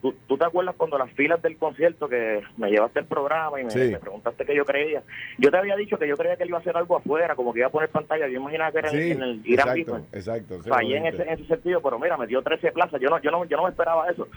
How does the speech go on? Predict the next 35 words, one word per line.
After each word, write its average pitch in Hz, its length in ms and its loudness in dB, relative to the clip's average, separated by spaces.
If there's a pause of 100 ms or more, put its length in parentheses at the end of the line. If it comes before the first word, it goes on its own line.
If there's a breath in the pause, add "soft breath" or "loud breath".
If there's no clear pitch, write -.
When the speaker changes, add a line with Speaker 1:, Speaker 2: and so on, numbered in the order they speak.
(140)
Speaker 2:
Sí. 107 200 -4
Speaker 1:
Y 123 340 8
de 113 140 4
pronto 120 280 -4
fue 165 160 -8
hasta 156 160 -8
más 160 160 -6
gente 175 260 -8
de 151 120 -4
lo 139 100 -8
que 127 80 -6
se 135 80 -6
hubiera 131 220 0
metido 156 240 -2
en 160 80 -8
el 160 120 -6
Irán - 240 -4
Bithorn. 160 300 -4
Speaker 2:
Exacto. 101 580 0
Speaker 1:
Pero, 135 540 4 (480)
pero, 143 180 2
Ferdi, 196 260 -4
¿te 151 60 0
acuerdas 147 280 -4
que 190 80 0
te 190 80 0
había 190 180 2
hablado 185 340 0
de 165 80 2
que 143 140 0
Bad 131 140 4
Bunny 143 280 0
tiene 170 280 2
mucho 156 320 -4
interés, 165 420 -2